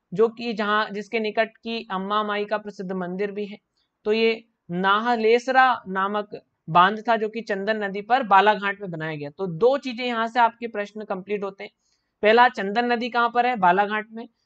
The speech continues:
दूसरा, नाहलेसरा बांध जो है, वो कहाँ पर है? बालाघाट में। तो ये दो प्रश्न आप लोगों के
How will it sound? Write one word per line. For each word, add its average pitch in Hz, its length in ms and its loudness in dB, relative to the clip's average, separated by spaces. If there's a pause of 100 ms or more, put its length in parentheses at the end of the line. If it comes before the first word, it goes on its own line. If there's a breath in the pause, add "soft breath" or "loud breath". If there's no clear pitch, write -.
(220)
दूसरा, 240 360 0
नाहलेसरा 254 880 6
बांध 220 380 4 (320)
जो 196 120 2
है, 214 60 2
वो 220 160 0
कहाँ 196 200 -4
पर 190 160 -6
है? 226 60 -4
बालाघाट 165 580 4
में। 180 100 -18
तो 208 120 -2
ये 208 120 2
दो 233 220 6
प्रश्न 240 340 -2
आप 220 220 0
लोगों 220 120 -6
के 226 100 -6